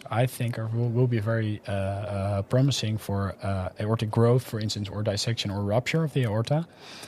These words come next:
Uh, one of them is the wall shear stress, but then, uh, specifically the component as called as the wall shear stress angle, which is the angle between the axial and circumferential wall shear stress factor. And this angle just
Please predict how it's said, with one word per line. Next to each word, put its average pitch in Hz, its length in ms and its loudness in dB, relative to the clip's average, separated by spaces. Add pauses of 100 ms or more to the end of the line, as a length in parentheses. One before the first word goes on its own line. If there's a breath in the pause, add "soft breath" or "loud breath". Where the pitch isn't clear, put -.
(340 loud breath)
Uh, 113 100 8
one 127 260 6
of 147 80 4
them 131 320 6
is 110 160 0
the 101 120 -2
wall 113 220 4
shear 110 180 0
stress, 120 520 4
but 104 240 -6
then, 117 340 2
uh, 107 240 0
specifically 120 720 0
the 101 160 0
component 113 580 2
as 110 200 0
called 110 280 0
as 101 160 0
the - 80 -4
wall 110 240 2
shear 110 220 -6
stress 98 340 -4
angle, 139 400 4 (460 loud breath)
which - 160 0
is 117 100 -2
the 107 100 -2
angle 127 220 6
between 117 340 2
the 107 200 0
axial 117 500 2
and 101 100 -4
circumferential 113 720 -2
wall 143 160 0
shear 135 260 -2
stress 135 320 -2
factor. 139 520 -2 (680 loud breath)
And 123 140 6
this 139 220 6
angle 139 260 6
just 127 320 2